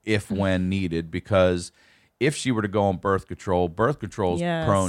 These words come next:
Speaker 1: to
Speaker 2: strokes,
Speaker 1: clotting. So
Speaker 2: yeah.
Speaker 1: they can't, they don't wanna put her on it if she has it. Or if she's on bed rest for pregnancy, she could clot and die, or
Speaker 2: Mm.
Speaker 1: any kind of accident or any reason you would be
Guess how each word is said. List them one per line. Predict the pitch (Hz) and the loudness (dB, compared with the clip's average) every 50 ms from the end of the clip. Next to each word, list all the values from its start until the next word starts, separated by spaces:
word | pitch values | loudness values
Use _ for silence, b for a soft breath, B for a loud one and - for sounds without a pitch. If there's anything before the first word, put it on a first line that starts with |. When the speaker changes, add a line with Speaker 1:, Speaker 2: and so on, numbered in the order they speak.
| 87 | -2
Speaker 1:
to | 87 | -4
Speaker 2:
strokes, | 85 - | -4 0
Speaker 1:
clotting. | 85 87 92 85 82 80 73 73 | 2 4 4 6 4 2 0 -2
So | 71 71 - - - 110 | -6 -8 -8 -4 -2 0
Speaker 2:
yeah. | - - | 0 2
Speaker 1:
they | 101 98 | 0 0
can't, | 87 78 - 117 110 104 98 92 - - | -2 -2 -2 -2 0 0 0 -2 -4 -6
they | - 87 107 | -2 0 2
don't | 107 107 107 | 2 2 2
wanna | 92 104 101 92 | 2 0 0 -2
put | - - 110 98 | -2 -2 0 2
her | 98 98 | 2 4
on | 95 92 92 | 4 4 2
it | 85 85 | 2 -2
if | 85 | -4
she | - - - 85 | -6 -6 -6 -2
has | 87 85 78 76 78 71 | 0 0 0 0 -2 -4
it. | 73 - - | -8 -6 -2
Or | 104 110 110 110 107 104 101 b b b b b b b b | 2 2 4 4 2 0 -2 b b b b b b b b
if | - 110 104 | -4 -4 -4
she's | - - 120 120 110 120 | -2 -2 -2 -2 0 2
on | 117 113 110 | 2 2 2
bed | 101 120 117 117 110 | 2 2 2 4 4
rest | 117 113 113 - - | 4 2 2 0 -2
for | 117 | -6
pregnancy, | 104 - - 127 127 123 113 107 92 - 95 90 | -6 0 0 2 2 2 0 -2 -4 -4 -8 -8
she | - - 92 | -8 -8 -10
could | - - - | -12 -14 -16
clot | - - 98 90 85 - - | -4 0 2 2 2 2 0
and | 87 | -2
die, | 82 85 82 82 85 - | 0 2 2 2 2 2
or | 110 113 113 113 | 2 4 4 4
Speaker 2:
Mm. | 110 | 4
Speaker 1:
any | 98 143 156 190 185 | 4 2 0 -2 -6
kind | - - 110 98 | -4 -2 -2 -2
of | 85 | 0
accident | 78 80 80 82 - - - 85 85 85 87 | -2 -2 -4 -6 -6 -8 -8 -6 -4 -4 -2
or | 95 | -2
any | 80 113 120 131 135 | 0 0 0 2 2
reason | 120 113 120 120 113 107 101 107 104 | 2 4 4 4 2 2 2 2 2
you | 104 107 | 2 2
would | 104 104 90 87 | 0 -2 -4 -4
be | 85 104 104 101 95 92 | -2 -2 0 0 -2 -4